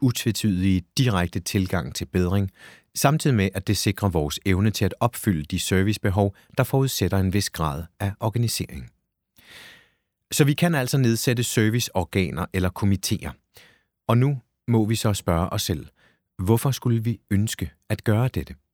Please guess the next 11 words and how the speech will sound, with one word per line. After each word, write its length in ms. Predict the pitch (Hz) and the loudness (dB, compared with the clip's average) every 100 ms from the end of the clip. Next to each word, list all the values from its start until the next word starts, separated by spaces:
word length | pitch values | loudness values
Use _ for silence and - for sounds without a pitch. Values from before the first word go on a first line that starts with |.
| _ _ _ _ _ 117 | _ _ _ _ _ 2
Hvad 220 | 131 160 | 2 4
er 100 | 120 | 2
det 160 | 127 139 | 2 2
for 180 | 131 120 - | 0 0 0
behov, 460 | 104 - 110 117 - 104 | -2 2 2 2 -4 -4
disse 260 | 95 104 | -2 -2
organer 480 | 90 - 95 87 101 - | -4 -2 -2 -2 -4 -4
og 180 | 107 - | -8 -2
komitéer 420 | 113 110 - - | -2 0 -4 -6
skulle 300 | - - 104 - _ _ - | -6 -2 -2 -2 _ _ -4
opfylde? 460 | - - - 80 | -4 -6 -8 -10